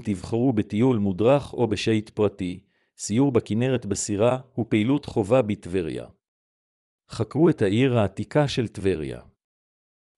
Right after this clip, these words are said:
קחו צעד אחורה בזמן ושוטטו ברחובותיה המקסימים של העיר העתיקה בטבריה.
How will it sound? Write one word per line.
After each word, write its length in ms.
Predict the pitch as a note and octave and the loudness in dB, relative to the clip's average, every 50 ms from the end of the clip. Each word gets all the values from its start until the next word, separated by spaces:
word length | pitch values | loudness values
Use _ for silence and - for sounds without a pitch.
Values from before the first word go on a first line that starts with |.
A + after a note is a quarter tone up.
| _ _ | _ _
קחו 260 | - - - D3 D3+ | -14 -8 -2 -2 -2
צעד 320 | D3 - A#2+ G#2 A2 A#2 G#2 | 0 2 2 2 2 2 0
אחורה 380 | G2 - - A#2 A#2+ A2+ A2 | 0 2 2 4 4 6 4
בזמן 500 | G#2 F#2+ G2+ F#2 E2+ F#2 G2+ G2+ G2+ G#2 G2+ | 4 2 0 -2 -2 -2 -2 -2 -2 -2 -2
ושוטטו 440 | F#2 F2+ - - - - - - A#2 | -4 -4 -4 -4 -6 -4 -4 -4 -2
ברחובותיה 720 | G#2 A2 G2+ G2 F2+ - A#2+ F#2+ G2+ G2 - - C#3 C3 | 0 0 -2 -2 -2 -4 -4 -2 -2 -2 0 2 2 2
המקסימים 600 | A2 F#2+ G2 F#2+ - - - G#2 G#2+ B2+ C#3+ C#3+ | 2 2 0 -2 -4 -6 -4 -4 -2 -2 -4 -4
של 220 | C3 - B2 G2+ G#2 | -2 0 2 2 2
העיר 260 | G2+ G#2 C3 C#3+ B2+ | 2 0 0 0 0
העתיקה 460 | B2+ G#2 - - G#2 - - C#3+ - | -2 -2 -4 -6 -8 -2 0 0 2
בטבריה. 640 | A2+ A#2+ A#2+ A#2+ - F2+ F#2+ F#2 D#2+ D2 C2 B1 | 2 0 -4 -4 -4 -4 -4 -4 -4 -4 -8 -10